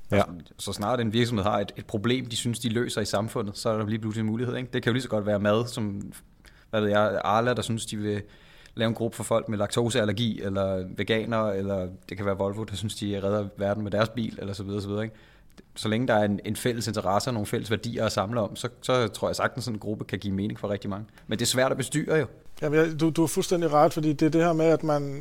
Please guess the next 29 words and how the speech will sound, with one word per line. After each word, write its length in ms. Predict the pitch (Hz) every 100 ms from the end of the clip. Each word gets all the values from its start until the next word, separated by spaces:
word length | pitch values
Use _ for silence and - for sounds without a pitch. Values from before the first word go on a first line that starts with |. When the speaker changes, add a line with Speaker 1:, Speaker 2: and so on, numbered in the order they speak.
| 165
Speaker 3:
man 180 | 175 151
ikke 200 | 160 180
skal 200 | - 156 -
sætte 320 | - 165 -
sit 120 | 151
produkt 440 | - - 165 170
eller 140 | 165 135
sit 160 | 147
firma 400 | - - 160 165
som, 400 | 165 160 143 131 - -
som 160 | - 151
det, 140 | 156
der 60 | 160
er 60 | 147
i 60 |
frontsædet. 600 | 127 143 147 165 151 -
Det 120 | 156
er 100 | 143
sagen 420 | 131 - 175 175 170
i 40 |
centrum, 460 | 127 151 151 160 147
og 100 | 139
det 40 |
er 20 |
det, 160 | 139 160
man 100 | 165
skal 220 | - 156
kære 240 | - 139 147
om. 200 | 131